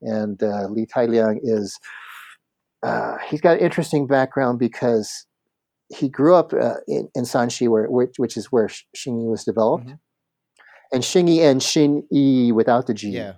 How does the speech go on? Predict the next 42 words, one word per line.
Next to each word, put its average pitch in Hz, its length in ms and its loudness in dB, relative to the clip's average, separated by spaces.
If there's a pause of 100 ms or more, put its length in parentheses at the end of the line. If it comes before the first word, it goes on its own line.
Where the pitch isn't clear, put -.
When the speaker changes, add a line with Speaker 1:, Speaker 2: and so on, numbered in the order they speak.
(600)
Speaker 1:
So - 80 -18 (140)
heart 147 220 4
mind 127 320 2
and 113 80 0
intent 123 380 -2
mind. 107 420 -4 (320)
I-, - 280 -12
I-, 101 40 -10
through, 147 320 0
luckily, 135 560 4
through 127 240 0
his 131 220 -2
dad's 147 400 2
side, 123 520 2
he 113 120 -10
had 117 240 0 (240)
Xingyi 127 480 -2 (100)
with 123 140 -8
the 127 40 -2
G. 123 460 2
Through 131 140 -2
his 120 120 -2
mom's 120 340 0
style, 110 440 4 (340)
he, - 100 -8
he 131 100 -6
was 135 120 -2
able 123 200 2
to - 0 -
learn 113 300 4
the 117 80 -6
Dai 117 200 2
family 113 300 -2
Xingyi 123 520 -2
without 120 320 2
the 110 200 2 (240)
thing, 113 180 0
the 113 100 4
rare 120 220 4
style. 110 440 0
So - 120 -8
he 101 160 -6